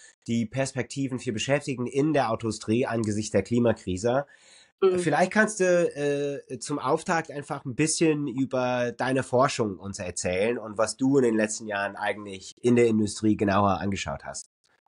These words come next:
Speaker 2: Ja, äh, nochmals vielen Dank für die Einladung. Ähm, ja, ich bin Doktorandin in den U S A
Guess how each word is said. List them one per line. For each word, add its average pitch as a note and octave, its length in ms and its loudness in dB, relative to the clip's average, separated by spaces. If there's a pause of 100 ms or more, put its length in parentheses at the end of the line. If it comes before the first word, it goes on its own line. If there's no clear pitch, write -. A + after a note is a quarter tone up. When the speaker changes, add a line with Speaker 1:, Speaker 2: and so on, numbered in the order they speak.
(140)
Speaker 2:
Ja, G#3 280 4 (400)
äh, F#3+ 460 2
nochmals A3 380 -2
vielen F#3 180 0
Dank G3+ 180 0
für A#3+ 120 -2
die B3+ 100 2
Einladung. G#3+ 600 2 (160)
Ähm, G#3 360 2
ja, G#3 220 4
ich G#3 160 -2
bin C4+ 720 -2
Doktorandin A#3+ 800 0
in - 160 2
den G#3 100 2
U G#3 60 4
S F#3+ 160 0
A G3+ 240 2